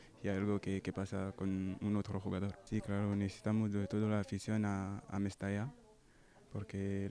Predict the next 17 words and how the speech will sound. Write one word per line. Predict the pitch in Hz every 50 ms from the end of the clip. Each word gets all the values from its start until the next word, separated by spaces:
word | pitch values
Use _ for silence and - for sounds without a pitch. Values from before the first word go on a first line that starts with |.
| 101
sabemos | - 98 98 101 104 104 104 98
que | - 98 98 98 98 95
con | - 101 98
ellos | 98 101 101 104 101 - -
es | 101 -
un | 104 101 101 101 98 101 98 98 101 98 101
ot-, | 98 - - -
part-, | - 101 - - - - -
un | 107 104 -
otro | 104 107 - 110 98 98
partido | - 95 92 - - 98 107 110 117 127 - - - - - - - - -
y | - 101 101 101 98
en | 95 101 101 95
ch-, | - - - - - - - -
sobre, | - - - 101 98 104 101
surtout | - - - 107 104 - 107 107 104 104 104
en | 101 98 98 101 117